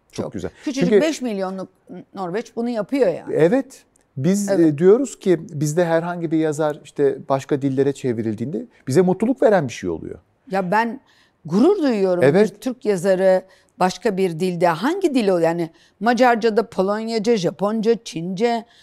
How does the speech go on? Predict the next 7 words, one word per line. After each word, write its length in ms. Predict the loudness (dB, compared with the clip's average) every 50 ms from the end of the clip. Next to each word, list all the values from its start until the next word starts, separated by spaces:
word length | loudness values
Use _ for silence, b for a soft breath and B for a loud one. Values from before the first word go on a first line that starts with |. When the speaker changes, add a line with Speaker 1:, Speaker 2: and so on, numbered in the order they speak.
| b b _
Speaker 2:
nece 340 | -4 0 2 2 2 4 4
olursa 420 | 2 2 2 0 -4 -4 -4 -2 -2
olsun 420 | -2 -2 -4 -6 -6 -4 -4 -2
gördüğüm 480 | 0 0 0 0 0 -2 -2 -2 -2 -4
vakit 280 | -4 -4 -6 -10 -8
gu-, 240 | -8 -8 -6 -2 0
ben 260 | 0 0 0 -2 -6